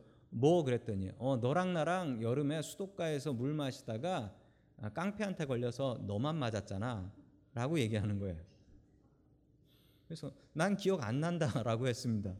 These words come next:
어, 저는 그 친구가 이상한 짓 한 걸 기억해서 "그런데 너는 그거 기억나냐? 네가 바보짓 해서 선생님한테 혼난 거."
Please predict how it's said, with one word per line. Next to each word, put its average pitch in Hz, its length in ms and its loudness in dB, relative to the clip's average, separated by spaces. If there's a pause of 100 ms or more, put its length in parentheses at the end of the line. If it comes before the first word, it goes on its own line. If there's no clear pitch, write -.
(580)
어, 113 120 -8 (420)
저는 226 580 4 (220)
그 185 240 2
친구가 240 800 2 (340)
이상한 214 440 2
짓 208 160 0
한 196 100 4
걸 175 160 6
기억해서 147 540 2 (180)
"그런데 240 300 4
너는 262 260 6
그거 240 240 0
기억나냐? 226 800 4
네가 175 180 2
바보짓 143 460 0
해서 147 200 2
선생님한테 139 540 0
혼난 131 360 2
거." 95 200 -6